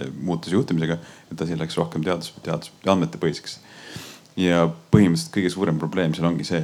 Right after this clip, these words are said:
et, äh, kultuuriline muudatus selle koha pealt, et, äh, on okei eksida. Et inimesed, äh, ja ka juhid, kes on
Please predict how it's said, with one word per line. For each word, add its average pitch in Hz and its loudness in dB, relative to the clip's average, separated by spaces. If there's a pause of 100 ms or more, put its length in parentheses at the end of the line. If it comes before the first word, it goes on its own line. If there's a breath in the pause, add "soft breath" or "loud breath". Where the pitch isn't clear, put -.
et, - -12
äh, - -8
kultuuriline 82 2
muudatus 87 0
selle 80 -2
koha 87 -2
pealt, - -10
et, - -16
äh, - -6
on 80 -2
okei 85 -2
eksida. 151 -4 (880)
Et 82 -2
inimesed, 82 0
äh, 85 -2 (320)
ja 85 0
ka 80 -2
juhid, 101 0
kes - -4
on 82 0